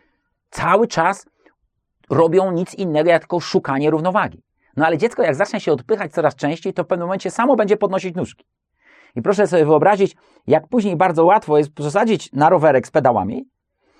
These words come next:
i tylko ten moment startu, bo dziecko już wie, co to znaczy jechać na rowerze, bo czuje ten moment, kiedy jak się odpychało nóżki lekko do góry, rower jechał. Wtedy potrzebny jest rodzic, który nawet nie jest potrzebny z tym kijkiem, który był z tyłu, tylko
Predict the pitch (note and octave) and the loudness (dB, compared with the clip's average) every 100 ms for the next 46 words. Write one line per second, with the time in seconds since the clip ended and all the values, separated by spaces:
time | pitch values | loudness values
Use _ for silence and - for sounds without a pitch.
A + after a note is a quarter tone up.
0 | - D3 G3+ G#3 G3 G3+ C4+ C#4 - C4+ | -8 -2 0 0 0 2 2 0 0 2
1 | G#3+ A#2+ - - _ _ G2+ D3 F3+ - | 2 2 -10 -20 _ _ -6 -2 0 2
2 | F#3+ F#3 A#3+ B3+ - - A#2+ G3+ E4 - | 2 4 4 4 -2 -10 -6 -2 -2 -4
3 | C4 F#3 F3+ - E3+ D#3 - - D#3 E3 | -8 -6 -6 -6 -2 -2 -4 -4 0 2
4 | F3 B2+ C3 - A3+ A#3 F3+ E3+ E3+ F#3+ | 2 0 -6 -4 0 0 0 -2 -2 -2
5 | F#3 F3 E3+ E3 _ - C#3 - - - | -2 0 0 -2 _ -8 -6 -2 -2 -2
6 | - F#3+ F#3 F#3 - E3+ E3+ E3 E3 F#3+ | 0 2 2 -2 0 0 0 -2 2 4
7 | G3 - - F3 F#3+ F#3 G2+ F#2 _ _ | 4 0 -2 2 4 4 2 -2 _ _
8 | _ _ _ _ _ - B3+ C4+ E3 E3 | _ _ _ _ _ -2 2 4 2 0
9 | D#3 - G#3 E3 C3+ C#3+ C3+ E4+ - _ | -2 -2 -2 -2 2 4 2 -2 -8 _
10 | - G#3 G#3 G#3+ G#3+ _ G3 G#3 G3 G#3 | -4 -4 -2 -4 -4 _ -12 -10 -6 -4
11 | G#3 G#3+ G3 - G3+ F#3+ B3 B3+ C#3+ A#2 | -4 -4 -6 -6 -8 0 0 2 0 -2
12 | A2+ G#2+ F2+ E2+ - F2+ F2 C4 _ _ | -4 -6 -6 -12 -14 -12 -12 -12 _ _
13 | _ _ _ _ - E3 E3 E3+ E3 | _ _ _ _ -2 0 4 4 6